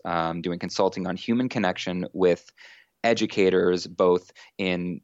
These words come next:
middle school to high school, lot, lot of high school, and in the college, you know, and, and also some grad schools as well, and working with administrators and staff and faculty, in addition to doing, you know, inspirational speaking for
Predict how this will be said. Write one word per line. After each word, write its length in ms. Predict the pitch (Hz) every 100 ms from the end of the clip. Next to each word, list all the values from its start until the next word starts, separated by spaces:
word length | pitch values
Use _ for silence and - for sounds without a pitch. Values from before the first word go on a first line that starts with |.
| _
middle 320 | - 156 160
school 280 | 156 - 139
to 40 | 120
high 220 | 120 113
school, 380 | - 120 113 104
lot, 280 | 101 -
lot 160 | 104 110
of 60 | 110
high 100 | 101
school, 440 | - 98 95 -
and 220 | - 90
in 100 | 90
the 80 | 90
college, 640 | - 101 95 87 90 -
you 60 | 92
know, 200 | 82 - -
and, 120 | 110
and 140 | 117
also 180 | 113 110
some 200 | 98 95
grad 260 | 92 92 92
schools 260 | - 92
as 140 | 90 92
well, 260 | 90 -
and 120 | 73
working 200 | 90 -
with 140 | 90 -
administrators 760 | 95 143 156 143 143 131 113
and 100 | 92
staff 320 | - 107 101 95
and 100 | -
faculty, 640 | 98 101 - - 98 - - - - -
in 80 | 202
addition 340 | 190 185 165
to 120 | 123
doing, 260 | 104 104 95
you 140 | 95
know, 100 | 92
inspirational 680 | 90 104 - 95 92 - 92
speaking 380 | - 90 - 90
for 680 | - 87 87 87 87 98